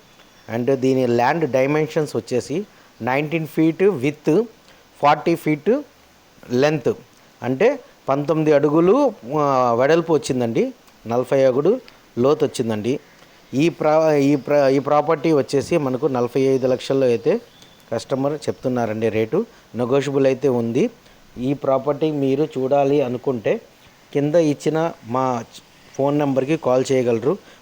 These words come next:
మా టీమ్స్ అయితే మీకు విజిటింగ్ అయితే ఏర్పాటు చేస్తారండి. ఇది వచ్చేసి పెద్ద పులిపాకలో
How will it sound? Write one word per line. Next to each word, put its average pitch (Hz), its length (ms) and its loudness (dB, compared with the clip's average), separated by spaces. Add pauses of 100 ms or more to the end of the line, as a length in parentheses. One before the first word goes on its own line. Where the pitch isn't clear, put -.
(120)
మా 120 120 0
టీమ్స్ 143 400 -2
అయితే 135 240 0
మీకు 131 280 -2
విజిటింగ్ 135 440 -2
అయితే 131 240 0
ఏర్పాటు 131 500 0
చేస్తారండి. 127 560 -2 (560)
ఇది 147 200 0
వచ్చేసి 147 480 0
పెద్ద 143 300 -2
పులిపాకలో 139 920 0